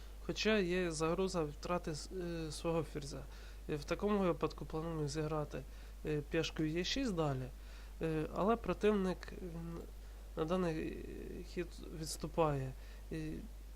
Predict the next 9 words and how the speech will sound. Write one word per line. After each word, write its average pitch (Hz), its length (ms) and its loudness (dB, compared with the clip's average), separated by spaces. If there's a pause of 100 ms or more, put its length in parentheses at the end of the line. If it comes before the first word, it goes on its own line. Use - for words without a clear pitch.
я 190 200 2
все-таки 180 460 0
вирішив 160 560 2 (300)
зберегти 165 640 6
свого 156 540 4 (200)
ферзя, 202 440 2 (400)
е, 156 100 2
б'ю 156 360 0
пішку 175 580 0